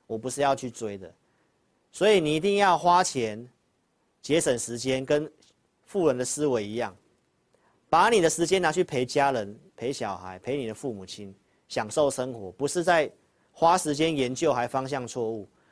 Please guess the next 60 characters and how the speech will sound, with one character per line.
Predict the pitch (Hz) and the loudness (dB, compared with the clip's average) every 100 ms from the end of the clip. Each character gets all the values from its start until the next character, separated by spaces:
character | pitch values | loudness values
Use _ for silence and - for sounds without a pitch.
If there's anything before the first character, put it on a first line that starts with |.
| _ - | _ -8
你 | 139 | -4
可 | 160 | 2
以 | 220 | 2
看 | 190 202 | 4 2
一 | 180 | 2
下， | 190 156 | 2 2
你 | 135 | 0
找 | 143 143 | 0 2
老 | 147 113 | 4 2
师 | 104 135 | -2 -4
的 | 120 | 0
话， | 135 117 104 | 2 0 0
很 | 113 113 | -6 -4
轻 | 147 151 | -6 -2
松， | 147 147 | -2 -2
节 | 123 127 | -4 -6
省 | 123 | -6
很 | 107 | -10
多 | 95 110 | -10 -10
时 | - 95 | -10 -16
间。 | 104 95 98 _ _ _ _ | -16 -18 -20 _ _ _ _
因 | 165 190 | -2 2
为 | 202 - | 2 2
二 | 240 214 175 | 6 6 6
四 | - 220 185 165 | 2 0 0 0
日 | 196 165 | 2 2
我 | 110 113 | 2 0
会 | 143 | 0
帮 | 143 139 | 2 -2
你 | 107 | -6
选 | - 107 | -10 -10
好 | 104 | -10
股 | 101 92 | -10 -14
票， | 113 107 92 _ _ _ _ _ _ | -10 -10 -12 _ _ _ _ _ _
产 | - 131 160 | -4 0 4
业 | 202 | 4
方 | 175 170 | 4 0
向 | 180 151 | 0 2
帮 | 151 | 2
你 | 143 110 | 0 -4
研 | 110 | -6
究 | 107 143 | -4 -6
好， | 113 101 | -6 -10
选 | - 135 | -8 -6
好 | 139 143 | 0 0
股 | 139 107 | 0 -6
票 | 131 120 | -4 -4
给 | 113 | -6
你 | 113 95 | -8 -8
价 | 127 107 | -6 -6
格， | - 69 _ _ _ _ | -8 -20 _ _ _ _
你 | 147 | -2
想 | 196 170 135 | 2 0 2
做 | 190 151 | 2 2
你 | 117 | 0
可 | 139 | -4
以 | |
自 | 117 | -4
己 | 139 101 | -8 -8
做， | - 104 | -8 -10